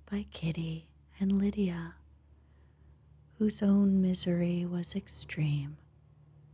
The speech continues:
and who could not comprehend such hard-heartedness in any of the family.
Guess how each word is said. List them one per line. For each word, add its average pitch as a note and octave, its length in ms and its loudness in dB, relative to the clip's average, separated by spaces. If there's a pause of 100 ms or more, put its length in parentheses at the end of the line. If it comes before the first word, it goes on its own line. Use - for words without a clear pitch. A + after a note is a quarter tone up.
(840)
and G#3+ 140 -2
who A#3 160 -2
could A3+ 240 -6
not F3+ 340 2 (160)
comprehend E3 1120 -4 (540)
such - 380 -2
hard-heartedness E3 1800 -4 (720)
in G3 200 0
any D3+ 520 0 (220)
of D#3+ 160 -4
the F3 80 -4
family. D#3+ 760 -2